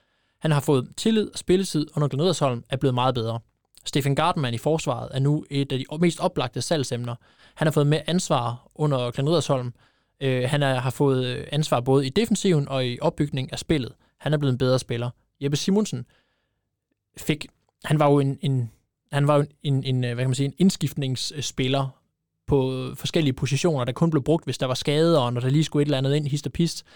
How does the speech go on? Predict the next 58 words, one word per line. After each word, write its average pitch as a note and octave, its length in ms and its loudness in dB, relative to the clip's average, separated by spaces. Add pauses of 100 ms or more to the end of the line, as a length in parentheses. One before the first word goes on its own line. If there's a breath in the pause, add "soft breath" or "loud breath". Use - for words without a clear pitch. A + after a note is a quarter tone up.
(220 loud breath)
Han D3 140 2
fi-, D3 160 -2
han, D#3 140 2
han, D#3 260 4
øh, B2+ 200 0
han D3 120 0
har C#3 60 0
spillet E3 400 2
meget E3+ 240 4
mere D#3 140 4
under D3 160 2
Glenn D3 160 -4
Riddersholm, C#3 400 0
end C3+ 100 -4
han C3 80 0
har C3 40 0
gjort C#3+ 260 2 (260)
på D3 80 -2
noget D3 120 2
tidspunkt D3 320 0
før C#3 240 2 (380 loud breath)
i D3 60 -8
sin C3+ 80 -2
tid D#3+ 120 2
i C3+ 40 0
Sønderjyske. C3+ 460 -4 (680)
Øh, C3+ 200 2
og C#3+ 60 -2
det D#3 60 4
er, - 20 2
fordi D#3+ 160 0
Glenn D#3 200 2
Rid-, D#3 200 -4
Glenn D3 120 2
Riddersholm C#3+ 300 2
troede G3 240 2
på G3 80 -2
ham. C3+ 200 -4 (340)
Jeppe D3+ 120 2
Simonsen F3 300 2
er B2+ 40 0
blevet B2 220 -2
bedre. B2+ 260 -2 (380 soft breath)
Så - 120 -2
man D3+ 100 2
kan, D3 140 -2 (120)
man D3 100 -2
kan C#3+ 80 -2
pege F#3 400 0 (260)
på - 100 -4
f-, - 380 -12
på, C#3+ 100 2
på, C#3+ 160 -2
på D3 160 -4
en C3+ 120 0
god A3 240 0
chat C3+ 200 -4
spillere. D3 420 0